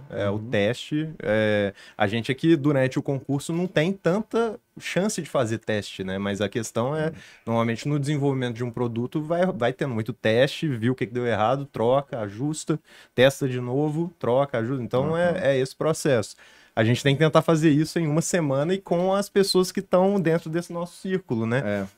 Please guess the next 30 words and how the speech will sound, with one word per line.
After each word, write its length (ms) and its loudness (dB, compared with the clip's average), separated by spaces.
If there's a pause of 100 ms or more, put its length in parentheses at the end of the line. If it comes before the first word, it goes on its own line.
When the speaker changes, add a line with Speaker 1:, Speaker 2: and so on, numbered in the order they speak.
Speaker 1:
Então, 500 2
isso 160 2
é 40 4
muito 280 2
importante 540 -2
também, 260 -4
porque 640 -2 (320)
é, 480 6
é 80 4
o 200 2
que, 180 -4
igual 420 8
o 160 4
Luquinhas 380 -2
falou, 480 4
o 20 0
Will 140 0
falou 320 2
agora 260 2
também, 300 -4 (340)
é, 300 8
a 40 4
gente 220 -2
confia, 400 -2
a 60 -2
gente 200 -2
tem 280 0
normalmente 520 -2
um 80 -8
círculo 720 -6